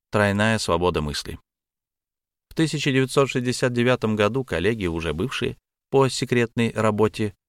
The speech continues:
в Сарове, Лев Альтшулер и Андрей Сахаров обсуждали некоторые политические сюжеты. Как раз в это время Андрей Дмитриевич был отстранён от работы в Арзамасе шестнадцать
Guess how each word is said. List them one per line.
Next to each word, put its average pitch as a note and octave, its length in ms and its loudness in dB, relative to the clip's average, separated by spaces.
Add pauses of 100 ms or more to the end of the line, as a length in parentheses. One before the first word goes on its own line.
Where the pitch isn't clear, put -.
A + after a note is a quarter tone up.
(160)
в - 60 -10
Сарове, G2 560 2 (120)
Лев C3 300 -2 (240)
Альтшулер C#3 680 0 (320)
и B2 60 -2
Андрей A2+ 380 2
Сахаров C#3+ 420 -2 (420)
обсуждали D3+ 640 2
некоторые C3+ 640 2
политические A#2+ 840 0
сюжеты. F2+ 720 -4 (400)
Как D3+ 200 0
раз E3+ 220 0
в B2+ 60 2
это C3 180 2
время G#2 340 2
Андрей F#2+ 260 0
Дмитриевич - 420 -4
был G2+ 260 0
отстранён G2+ 600 -2
от F2+ 140 -4
работы F2 480 -4 (300)
в - 60 -4
Арзамасе F2+ 480 -2
шестнадцать A#2+ 720 -4